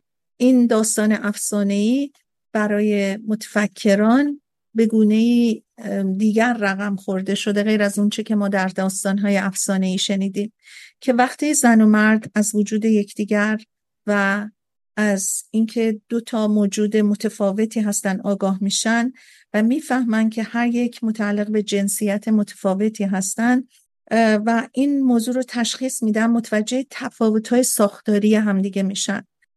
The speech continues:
با همدیگه حالت غریبانه پیدا می‌کنن، چرا که هنوز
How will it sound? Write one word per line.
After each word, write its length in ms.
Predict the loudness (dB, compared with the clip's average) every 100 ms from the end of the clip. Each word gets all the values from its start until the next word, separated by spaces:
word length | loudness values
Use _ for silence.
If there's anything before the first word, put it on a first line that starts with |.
| _
با 100 | 0
همدیگه 600 | 4 4 4 4 2 2
حالت 480 | 2 0 0 -2 -4
غریبانه 560 | -2 -2 0 0 0 0
پیدا 420 | -2 -4 -2 -2
می‌کنن، 640 | -2 -6 -4 -4 -2 -4 -8 -4
چرا 260 | 2 2
که 140 | 2 0
هنوز 760 | 0 2 4 6 4 2 -6